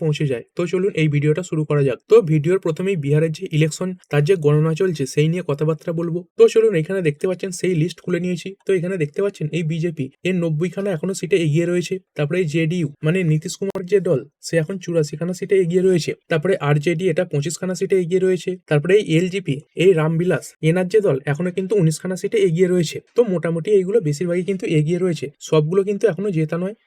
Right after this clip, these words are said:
দেখতে পাচ্ছেন কিছু কিছু সিটে এখন লিডিং পজিশন বজায় রেখেছে, মানে এখনো গণনা চলছে। তো মোটামুটি দশটা এগারোটার মধ্যেই এই যে পজিশন, সেটা মোটামুটি বোঝা যায় এবং তারপরে যে মেন গণনা, সেটা চলে, মানে তারপরে যে সিটের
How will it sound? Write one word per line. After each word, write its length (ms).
দেখতে 240
পাচ্ছেন 220
কিছু 220
কিছু 160
সিটে 280
এখন 120
লিডিং 260
পজিশন 360
বজায় 280
রেখেছে, 260
মানে 120
এখনো 260
গণনা 360
চলছে। 240
তো 40
মোটামুটি 340
দশটা 300
এগারোটার 380
মধ্যেই 260
এই 120
যে 140
পজিশন, 400
সেটা 240
মোটামুটি 340
বোঝা 200
যায় 180
এবং 100
তারপরে 360
যে 40
মেন 200
গণনা, 320
সেটা 260
চলে, 200
মানে 140
তারপরে 340
যে 60
সিটের 240